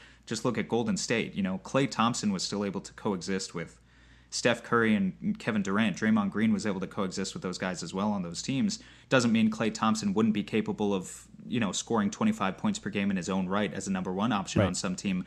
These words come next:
Speaker 2: Right.
Speaker 1: a few years ago, but, but he made it work. He made those sacrifices.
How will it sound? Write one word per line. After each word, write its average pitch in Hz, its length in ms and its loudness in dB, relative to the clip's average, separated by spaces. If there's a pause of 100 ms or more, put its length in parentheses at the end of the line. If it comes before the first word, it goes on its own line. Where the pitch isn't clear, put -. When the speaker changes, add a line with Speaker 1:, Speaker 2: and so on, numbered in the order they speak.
Speaker 2:
Right. 101 140 0
Speaker 1:
a 107 60 0
few 107 180 0
years 123 260 2
ago, 104 240 2
but, 90 300 -4
but 101 140 0
he - 100 0
made 113 180 4
it 92 140 0
work. 143 240 0
He 113 60 2
made 101 180 2
those 87 160 -4
sacrifices. 104 800 -2